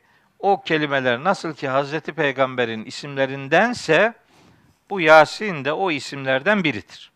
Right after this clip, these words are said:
Bir görüş bu. İkinci görüş İbn Abbas'tan geliyor. İbn Abbas diyor ki Yasin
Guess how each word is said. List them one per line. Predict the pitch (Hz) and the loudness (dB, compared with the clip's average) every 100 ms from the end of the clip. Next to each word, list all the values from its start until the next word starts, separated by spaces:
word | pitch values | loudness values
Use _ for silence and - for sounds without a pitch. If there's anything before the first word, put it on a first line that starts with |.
| _ _ _ _ _ _ _ - | _ _ _ _ _ _ _ -10
Bir | 208 | -2
görüş | 180 208 - 165 | 0 0 -2 -4
bu. | 127 - _ _ _ _ _ _ _ _ _ _ _ - | -4 -6 _ _ _ _ _ _ _ _ _ _ _ -16
İkinci | - 196 208 269 | -8 -6 -4 -4
görüş | 233 208 233 196 | 0 0 -2 -8
İbn | 175 | -2
Abbas'tan | 190 185 160 180 - 190 196 | 2 2 4 2 2 -4 -2
geliyor. | 175 160 135 156 220 - _ _ _ - | -2 -2 -2 -4 -6 -12 _ _ _ -18
İbn | 170 | -4
Abbas | 185 180 170 190 - | -2 0 2 0 -2
diyor | 262 269 | -8 -8
ki | - 139 131 - _ _ _ _ - | -6 -8 -10 -14 _ _ _ _ -4
Yasin | 156 190 247 - 247 254 | 6 6 6 2 -4 -6